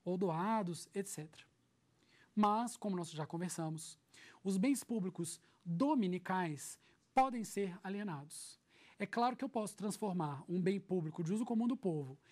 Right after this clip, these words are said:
e um bem público de uso especial num bem público dominical. Isso é altamente possível.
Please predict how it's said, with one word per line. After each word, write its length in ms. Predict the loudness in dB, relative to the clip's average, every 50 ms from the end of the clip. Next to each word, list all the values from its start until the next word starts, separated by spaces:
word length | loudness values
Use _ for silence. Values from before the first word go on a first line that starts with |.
| -20 -14 _ 0
e 60 | 0
um 60 | 2
bem 180 | 4 2 2 0
público 420 | 0 -2 -2 -2 -4 -4 -4 -4
de 100 | -2 0
uso 200 | 0 0 0 -2
especial 600 | -4 -4 -6 -4 -2 0 0 0 0 0 -2 -6 -12 _ _ -20 -20 -20 _ 0
num 180 | 2 4 6
bem 200 | 6 4 4 2
público 520 | 0 0 0 0 0 -2 -4 -6 -8 -10 -10 _
dominical. 720 | -2 2 4 4 4 2 0 2 2 2 2 2 0 -6 -12 _ _ _ _
Isso 360 | -6 -4 -4 -2 0 0 0 0
é 200 | 0 -2 -4 -6 -12 _ _ _ _ _
altamente 640 | 2 2 2 2 0 -2 -4 -2 -2 -2 -2 -4 -8
possível. 560 | -12 -12 -10 -6 -2 -2 -2 -2 -4 -8 -10